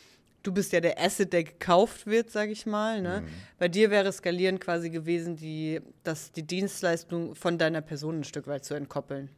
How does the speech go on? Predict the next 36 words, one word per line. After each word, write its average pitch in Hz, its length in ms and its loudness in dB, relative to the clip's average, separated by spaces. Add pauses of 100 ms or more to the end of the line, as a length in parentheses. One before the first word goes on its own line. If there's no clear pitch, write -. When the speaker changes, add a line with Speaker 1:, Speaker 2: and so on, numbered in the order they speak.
(120)
Speaker 2:
Genau. 170 280 -4 (180)
Speaker 1:
Ja. 156 180 -4 (120)
Speaker 2:
Und 117 80 -6
ich 120 120 -6
hab 151 140 -2
ja 147 60 -2
eine 110 200 -4
Reihe 104 280 0
von 107 160 -8
Dienstleistungsprodukten 104 1400 -10 (220)
entwickelt. 123 580 -8
Also 87 300 -12 (320)
der 104 100 -6
Zahnarzt-Unternehmer-Workshop 117 1200 -6
ist 113 100 -12
so 127 100 -8
eine 110 120 -8
Speaker 1:
Ja, 101 40 -12
Speaker 2:
Dienstleistung. 151 460 -4
Speaker 1:
absolut, 185 500 -6
ja. 151 180 -10
Speaker 2:
Ich - 140 -6
hab - 160 -2
Training, 123 480 -4
ich 113 140 -12
hab - 160 -8
Trainings 113 440 -6
entwickelt, 110 540 -10 (380)
die 135 120 -6
hätte, 135 440 -8 (100)
hätten 127 460 -8
also 107 280 -10
skaliert 110 520 -6
werden 90 300 -6
können. 98 240 -8
Speaker 1:
Mhm. 180 480 -6